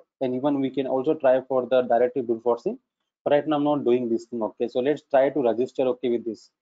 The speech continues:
So I'm just going to give, okay, like, a full name, which will be a hacker. Username I'll put, okay, like, again, hacker one two three four.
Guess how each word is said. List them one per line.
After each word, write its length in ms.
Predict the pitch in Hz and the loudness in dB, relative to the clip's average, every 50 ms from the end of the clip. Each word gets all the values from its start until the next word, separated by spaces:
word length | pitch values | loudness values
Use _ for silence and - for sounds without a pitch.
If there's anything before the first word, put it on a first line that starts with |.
| _ _ _ _ _ _ _ | _ _ _ _ _ _ _
So 160 | _ - 135 | _ 2 2
I'm 180 | 135 143 147 143 | 2 2 2 0
just 140 | 170 165 135 | -2 0 2
going 240 | 143 143 147 147 | 2 2 2 2
to 60 | 151 139 | -2 -2
give, 200 | 123 143 151 147 | 0 0 2 2
okay, 200 | 139 - - 147 | 0 0 0 -2
like, 260 | 139 139 139 139 139 - | 0 0 0 -2 -2 -2
a 80 | 139 - | -4 -2
full 180 | - 139 139 | 0 -2 -2
name, 340 | 135 131 131 143 165 - - - | 0 0 -2 -2 -4 -4 -8 -8
which 180 | - - - | -8 -6 -4
will 220 | 139 131 123 123 120 | -4 -4 -4 -4 -4
be 220 | 123 135 135 135 | -4 -2 0 2
a 340 | 135 131 131 131 131 127 127 - _ _ _ _ _ _ _ _ _ _ - | 2 2 2 2 0 -2 -4 -8 _ _ _ _ _ _ _ _ _ _ -4
hacker. 340 | 123 120 117 - 170 196 - - _ _ _ _ _ _ _ _ _ _ _ _ _ _ _ _ _ _ _ - | -4 -2 0 2 0 0 0 -6 _ _ _ _ _ _ _ _ _ _ _ _ _ _ _ _ _ _ _ -6
Username 400 | 123 120 135 135 127 131 135 131 | -4 -2 -2 -2 -2 0 -2 0
I'll 100 | 131 127 | -2 -2
put, 180 | 127 135 139 127 | -2 -2 -2 -2
okay, 200 | 127 123 - 131 | -2 -4 -2 -2
like, 160 | 123 123 123 | 0 0 0
again, 320 | 123 113 113 127 127 123 - _ _ _ _ _ _ _ _ _ _ _ _ _ - | 0 0 -2 -4 -6 -6 -10 _ _ _ _ _ _ _ _ _ _ _ _ _ -2
hacker 340 | - 123 123 - 180 208 - - _ _ _ _ _ _ _ _ _ _ _ _ _ _ _ _ _ _ _ _ _ _ _ _ | -2 0 2 4 2 2 2 -2 _ _ _ _ _ _ _ _ _ _ _ _ _ _ _ _ _ _ _ _ _ _ _ _
one 260 | - 135 123 127 127 123 | -6 -4 -2 -2 -2 0
two 180 | 135 127 127 - | -2 -2 -2 -4
three 140 | 127 123 | -6 -6
four. 260 | 117 117 117 110 - | -2 0 -2 -2 -2